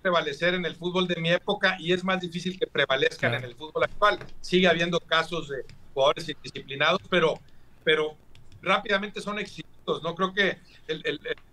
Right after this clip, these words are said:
Speaker 1: el, el progreso, incluso en, en, en, en, en el renglón físico del fútbol, cada vez los jugadores son más rápidos, tienen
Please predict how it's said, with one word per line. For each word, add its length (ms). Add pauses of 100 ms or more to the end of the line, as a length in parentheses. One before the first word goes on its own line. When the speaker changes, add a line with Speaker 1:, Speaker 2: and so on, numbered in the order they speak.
(140)
Speaker 1:
el, 260
el 120 (400)
progreso, 880 (920)
incluso 540
en, 160
en, 260
en, 180
en, 160 (1400)
en 140
el 160
renglón 520
físico 680
del 140 (120)
fútbol, 500 (480)
cada 220
vez 100
los 100
jugadores 240
son 140
más 140
rápidos, 640
tienen 180